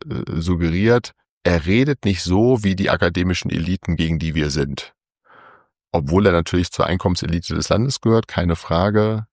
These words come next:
hat er es geschafft, so, durch seine Grobheit so wahrgenommen zu werden. Aber was er natürlich jetzt macht, ist nicht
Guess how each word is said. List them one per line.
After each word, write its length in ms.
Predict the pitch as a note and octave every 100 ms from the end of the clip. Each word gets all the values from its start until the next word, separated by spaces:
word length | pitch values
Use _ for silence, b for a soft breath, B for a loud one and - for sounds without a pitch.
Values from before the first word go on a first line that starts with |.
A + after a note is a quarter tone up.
| _
hat 180 | E2+ E2
er 80 | E2
es 120 | E2+
geschafft, 640 | - - G2 A2 - - - -
so, 300 | C#2+ - - -
durch 200 | D#2 E2
seine 280 | D#2 D#2 D#2
Grobheit 640 | - E2+ A2 - F2+ F2
so 400 | - D#2+ E2+ D#2+
wahrgenommen 500 | D2+ F2 D2+ C2+ C2+
zu 180 | - B1+
werden. 340 | - - - - B B B B -
Aber 220 | D#2 D#2
was 140 | D#2+
er 80 | D#2+
natürlich 220 | D#2 D#2+
jetzt 180 | E2+ -
macht, 280 | G2+ A2 -
ist 380 | E2+ - - - _ -
nicht 500 | F2 - - -